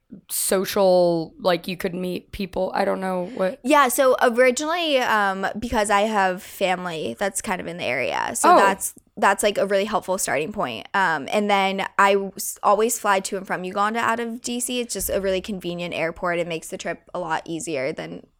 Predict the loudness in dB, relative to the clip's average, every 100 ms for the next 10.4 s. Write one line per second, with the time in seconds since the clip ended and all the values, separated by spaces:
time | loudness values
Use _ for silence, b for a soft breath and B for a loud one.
0 | -14 -8 -8 -8 -8 -6 -8 -8 -4 -2
1 | 2 2 2 0 -4 -6 -6 -4 -2 -4
2 | b b b 2 4 4 4 2 2 2
3 | 4 4 0 -4 -6 -8 -4 0 2 2
4 | 0 -2 -4 -6 -2 -2 -2 -4 -6 -8
5 | _ -8 -6 -4 -6 -8 -2 0 0 -2
6 | -4 -4 -6 -6 -10 -14 _ _ 0 2
7 | 2 -2 -4 -4 -6 -4 -4 -6 -8 -6
8 | -4 -2 -2 -4 -8 -10 -10 -8 -10 -10
9 | -10 -12 -14 -14 -14 -8 -4 -4 -4 -8
10 | -8 -10 -14